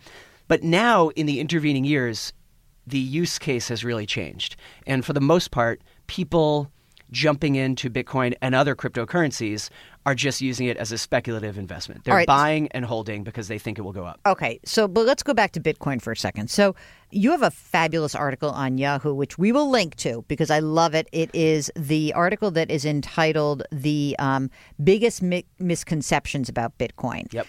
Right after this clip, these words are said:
Speaker 2: Obviously, there are a lot of things that are floating around. So we're gonna talk about cryptocurrencies. When we talk about it, we're gonna talk about Bitcoin, Litecoin, Ether, and Ripple,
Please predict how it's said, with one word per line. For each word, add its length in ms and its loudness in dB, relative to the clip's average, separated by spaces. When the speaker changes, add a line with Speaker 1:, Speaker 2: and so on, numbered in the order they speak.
Speaker 2:
Obviously, 1000 2
there 380 2
are 60 2
a 40 0
lot 220 2
of 80 -8
things 280 -2
that 80 0
are 80 0
floating 420 0
around. 220 2
So 100 2
we're 240 0
gonna 140 0
talk 220 0
about 200 -2
cryptocurrencies. 760 -2
When 80 -2
we 80 -2
talk 300 -2
about 180 4
it, 60 -2
we're 120 -4
gonna 180 -2
talk 200 -4
about 300 -4
Bitcoin, 520 2
Litecoin, 720 0
Ether, 600 2
and 180 -2
Ripple, 360 -2